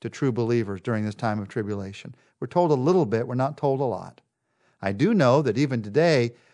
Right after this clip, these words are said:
God allows believers in Christ to go through physical torture, physical problems, physical suffering, but he always protects us spiritually.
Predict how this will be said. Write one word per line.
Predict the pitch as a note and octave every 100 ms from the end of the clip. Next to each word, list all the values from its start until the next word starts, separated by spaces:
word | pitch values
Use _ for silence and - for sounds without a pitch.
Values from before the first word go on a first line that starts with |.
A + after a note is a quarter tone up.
| _
God | B2 C3 D3
allows | C3+ A2 B2+ D3+ C3 A#2+ A#2+ - _ _ _
believers | B2 C#3 D3+ C3+
in | B2+
Christ | - D3+ B2 A#2 -
to |
go | F#2+ B2 D3
through | D3+ - D#3+ D3 A#2 A2+ _
physical | _ F#3 C#3+ C#3 B2+
torture, | B2 C#3 D#3 - F#2+
physical | - D3 C#3+ C3+
problems, | - C#3 D3 B2 G#2
physical | - E3+ C#3+ C#3+ B2+
suffering, | - C#3+ D3 B2 G#2+ G2 _ _ - _
but | - G#2+
he | A#2+
always | B2 D3 D#3 D3
protects | C3+ B2 D3 C3+ -
us | G2+
spiritually. | - - A2+ G#2 - - G#2